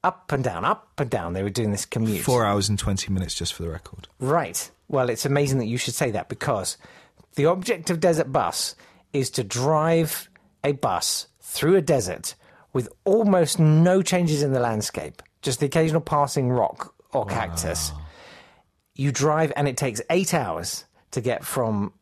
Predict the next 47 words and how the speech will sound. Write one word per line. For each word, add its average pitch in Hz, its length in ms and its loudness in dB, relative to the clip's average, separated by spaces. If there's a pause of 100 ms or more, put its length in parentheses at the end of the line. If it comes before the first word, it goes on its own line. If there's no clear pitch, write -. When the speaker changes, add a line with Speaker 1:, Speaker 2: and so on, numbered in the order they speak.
(140)
Speaker 1:
uh, 127 120 0
point 131 280 -4
A 127 140 0
to 127 100 -6
point 110 240 -4
B. 107 80 0
And 95 120 -2
I 117 60 -2
Speaker 2:
Well, 127 100 0
I 170 40 4
Speaker 1:
can't 165 40 2 (140)
Speaker 2:
suppose 170 80 6
Speaker 1:
remember 156 140 4
Speaker 2:
in - 20 -2
a - 20 -2
Speaker 1:
if - 60 -8
it's 143 160 4
Speaker 2:
bus - 40 2
it - 20 6
Speaker 1:
actually 127 180 2
Speaker 2:
would 170 200 2
do. 92 240 0
In 101 100 0
a 101 80 0
car, 139 340 0
it 90 80 -2
takes 92 300 -4
four - 160 -2
Speaker 1:
Right, 117 100 0
Speaker 2:
hours 117 120 -2
and 113 40 0
Speaker 1:
right. 107 100 -4
Speaker 2:
twenty 90 220 -6
minutes. 87 320 -6
Yeah, 123 120 -6
yeah. 120 180 -8 (360)
Speaker 1:
If 147 240 -2
you, 160 520 2 (420)
if 151 180 -2
you 160 120 2
do 196 240 2
that 135 260 0
in 139 240 2
real 170 200 4
time, 131 380 0
eight 143 260 -2
hours, 101 540 -4